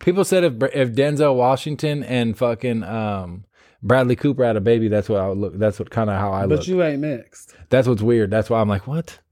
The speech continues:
Speaker 1: Makes no sense."
Speaker 2: But Denzel's, like, not even, like, that hot. I'm sorry, I don't get why people overlive for
Speaker 1: It's
Speaker 2: Denzel like that. He's not that hot. Like, even, like, back in the day, I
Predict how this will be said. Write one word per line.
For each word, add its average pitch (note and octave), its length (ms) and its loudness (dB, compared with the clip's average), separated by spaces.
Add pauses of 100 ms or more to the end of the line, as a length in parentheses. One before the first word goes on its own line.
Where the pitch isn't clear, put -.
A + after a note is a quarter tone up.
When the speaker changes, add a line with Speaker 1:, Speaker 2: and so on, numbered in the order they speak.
Speaker 1:
Makes C3 220 -6
no C#3 80 -4
sense." C3+ 540 -6
Speaker 2:
But D3 220 0
Denzel's, A3 420 2
like, E3 180 0
not D#3 200 2
even, D3+ 180 -2
like, B2 160 -6
that A#2+ 160 -4
hot. A#2 280 -12
I'm A3+ 140 -2
sorry, E3+ 260 0
I A#3 80 4
don't A3+ 140 0
get D3+ 200 2
why D#3+ 180 4
people D#3+ 240 -2
overlive D#3+ 340 2
for D#3+ 80 -8
Speaker 1:
It's D3+ 200 2
Speaker 2:
Denzel E3 140 0
like E3 220 -2
that. E3 240 -6 (380)
He's F4+ 240 2
not A3 320 0
that D#3+ 220 2
hot. E3 280 -4
Like, E3+ 240 2 (800)
even, D4 260 2
like, A#3+ 200 2
back A#3 240 2
in A3+ 60 -6
the G3 100 -2
day, A3 400 2
I G#3 240 0